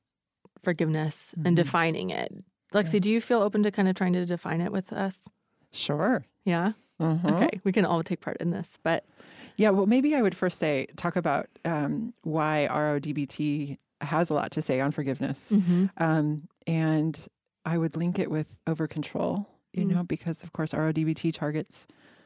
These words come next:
Speaker 2: the emotional loneliness associated with over control. And forgiveness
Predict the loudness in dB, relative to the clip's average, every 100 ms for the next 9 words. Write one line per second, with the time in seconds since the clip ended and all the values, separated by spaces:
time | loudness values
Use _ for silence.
0 | _ 0 2 2 0 0 0 2 2 0
1 | -2 -6 -2 -4 -2 -2 0 -2 -2 -2
2 | -4 -6 -4 -2 0 -2 -4 0 2 2
3 | -2 -14 -20 _ -20 -20 _ _ -20 -6
4 | 0 0 -2 0 2 4 4 4 4 2
5 | 0 -2 -4